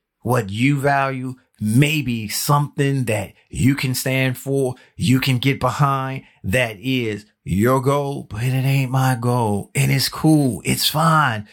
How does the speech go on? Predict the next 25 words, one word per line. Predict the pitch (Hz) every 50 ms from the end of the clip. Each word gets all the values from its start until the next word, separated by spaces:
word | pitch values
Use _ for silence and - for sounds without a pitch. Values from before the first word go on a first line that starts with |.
| - _ -
We | 107 131 151 156 151
all | 151 156 151 151 151 147 -
ain't | 156 156 156 156
alike. | 147 143 147 151 165 160 156 127 - - - - _ _ _ _ _
We | 104 123 135 135 -
all | - 123 131 135 135 135 135 135 131 -
ain't | - 127 131 131 135 131
alike. | 123 120 113 110 123 139 - 139 135 - - _
And | - 123 135 143 117 - - - _ _ _ _ _ _ _ _ _ _ _ _ _ _ -
more | 113 110 107 98
importantly, | 95 - - 117 110 - - 52 - - _ _ _ _ _ _ -
no | - 147 160 170
judge | 165 131 196 220 233 233 226 226 233 226 - - - 220 214 190 156 - - _ _ _ _ _ _ _ - 113
zone. | 104 110 127 120 98 98 - - _ _ -
This | 95 92 98 117 135 139 131 123
is | 127 131 117
a | 131 127
no | 117 117 123 131
judge | 110 92 107 120 131 131 110
zone. | 98 - - - - - - - _ _ _ _ -
If | 95 101 101
that's | 113 120 127 127 120 104 104
you, | 113 131 139 139 139 135 -
do | - 120 123 131 139 139
you. | 113 104 110 127 139 143 147 143 -